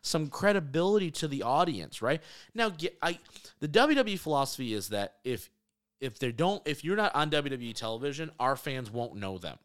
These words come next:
And that's a little bit antiquated, but I don't think it's necessarily incorrect, going to a W W E live event, seeing all those kids there, there's not a single, outside of people like you and I who are freaks of nature, there's not a single seven-year-old who knows who the hell Dragon Lee is.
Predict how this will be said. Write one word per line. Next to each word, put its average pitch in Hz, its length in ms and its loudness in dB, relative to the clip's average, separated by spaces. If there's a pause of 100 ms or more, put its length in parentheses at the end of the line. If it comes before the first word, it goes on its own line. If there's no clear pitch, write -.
(140)
And 165 140 0
that's 220 160 2
a 254 40 2
little 220 260 2
bit 214 140 2
antiquated, 190 600 -2
but 202 140 6
I 190 60 6
don't 233 220 0
think 226 200 -2
it's 190 160 -6
necessarily 180 440 0
incorrect, 143 520 2 (480)
going 185 300 2
to 202 100 0
a 190 40 4
W 175 200 2
W 165 120 0
E 131 40 0
live 131 140 4
event, 156 200 0
seeing 160 260 -2
all 151 100 0
those 143 160 -2
kids 127 240 -4
there, 170 220 0 (280)
there's 147 200 -4
not 165 160 2
a 123 120 -4
single, 196 600 -4
outside 180 380 2
of 151 260 -6
people 156 240 -2
like 139 200 0
you 135 140 0
and 120 80 0
I 120 180 -2
who 117 140 -2
are 98 60 0
freaks - 340 -6
of 101 100 -8
nature, 117 380 -4 (200)
there's 151 160 -2
not 160 200 4
a 127 40 0
single 180 320 -2
seven-year-old 160 560 0
who 151 100 -2
knows 131 240 -2
who 127 80 -2
the 110 80 -4
hell 98 160 -4
Dragon 90 340 -6
Lee 73 100 -12
is. - 200 -16